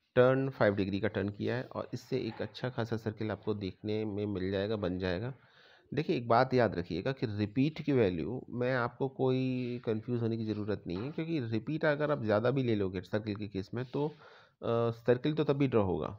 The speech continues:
उसमें ऐसा कुछ भी नहीं है, लेकिन कम होगा तो फिर वो एक कर्व बन के रह जाएगा, वो सर्किल नहीं बनेगा।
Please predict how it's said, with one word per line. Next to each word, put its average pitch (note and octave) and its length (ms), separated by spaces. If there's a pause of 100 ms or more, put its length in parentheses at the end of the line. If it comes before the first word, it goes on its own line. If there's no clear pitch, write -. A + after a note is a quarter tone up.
(120)
उसमें A#2+ 240
ऐसा A#2 160
कुछ C3+ 200
भी A#2 80
नहीं F#2 160
है, - 80 (540)
लेकिन C3 180 (120)
कम C3 160
होगा D#3 380
तो D#3+ 140
फिर C#3+ 160
वो C#3 120
एक C#3+ 200
कर्व C3+ 140
बन A2+ 180
के G#2 100
रह F2+ 120
जाएगा, A2+ 240
वो D#3 120
सर्किल A2+ 340
नहीं E2 100
बनेगा। D2 360